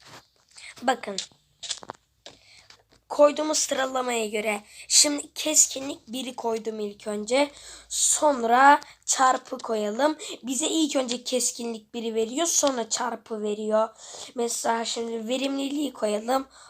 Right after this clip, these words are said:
Ondan sonra keskinlik bir. Ondan sonra güç. Dur, şunu şöyle. Keskinlik bir. Güç, keskinlik bir.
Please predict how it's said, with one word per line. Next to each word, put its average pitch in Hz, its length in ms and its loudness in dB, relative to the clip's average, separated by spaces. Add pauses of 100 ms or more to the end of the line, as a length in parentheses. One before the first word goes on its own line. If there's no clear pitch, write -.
Ondan 254 340 0
sonra 220 340 -4
keskinlik 240 840 -6
bir. 220 380 -4 (760)
Ondan 233 320 0
sonra 247 300 -4
güç. 220 640 -4 (1200)
Dur, 208 260 -8 (160)
şunu 220 300 -14
şöyle. 220 460 -12 (140)
Keskinlik - 760 -14
bir. 254 180 -8
Güç, 226 440 -8
keskinlik 233 760 -8
bir. 277 140 -4